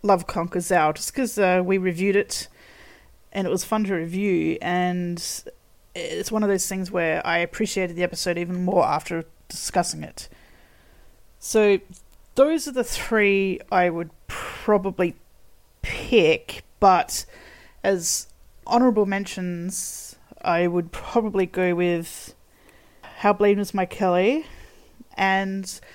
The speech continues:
I also have a soft spot for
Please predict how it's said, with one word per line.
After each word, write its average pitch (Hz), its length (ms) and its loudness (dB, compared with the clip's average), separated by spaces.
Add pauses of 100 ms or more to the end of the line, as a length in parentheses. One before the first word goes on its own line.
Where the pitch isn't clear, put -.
(280)
I 208 140 6
also 370 240 2
have 262 220 0
a 214 60 -4
soft 180 320 -2
spot - 840 0
for 175 600 4